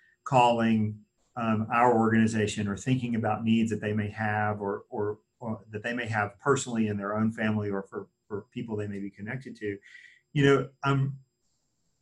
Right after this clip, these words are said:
I'm curious to know your thoughts on, you know, how do we apply,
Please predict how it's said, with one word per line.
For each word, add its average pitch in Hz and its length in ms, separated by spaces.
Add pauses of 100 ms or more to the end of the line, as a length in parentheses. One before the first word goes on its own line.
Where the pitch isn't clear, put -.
(320)
I'm 135 180
curious 190 440
to 165 100
know 143 160
your 123 240
thoughts 156 580
on, 113 720 (840)
you - 800
know, 127 160
how 156 440
do 151 140
we 131 240
apply, 113 1040